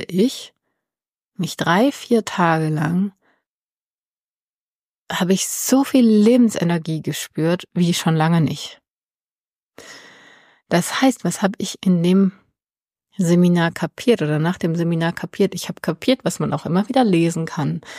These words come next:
dass wenn wir Gefühle unterdrücken und sie nicht wirklich fühlen und spüren, dass das auch ganz viel Lebensenergie von uns bindet.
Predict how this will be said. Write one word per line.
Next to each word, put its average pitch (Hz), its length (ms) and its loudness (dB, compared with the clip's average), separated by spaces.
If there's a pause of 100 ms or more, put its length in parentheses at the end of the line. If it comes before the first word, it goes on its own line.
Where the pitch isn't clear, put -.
(360)
dass - 220 -2
wenn 170 180 2
wir 196 200 0
Gefühle 202 480 2
unterdrücken 185 720 -2
und 160 160 -4
sie 165 120 -6
nicht 160 160 -6
wirklich 165 340 -6
fühlen 202 460 2
und 151 160 -6
spüren, 180 640 0 (360)
dass 175 260 0
das - 220 -6
auch 151 220 -4
ganz 165 240 0
viel 156 160 -2
Lebensenergie 160 600 -2
von 180 240 -10
uns 185 200 -8
bindet. - 440 -10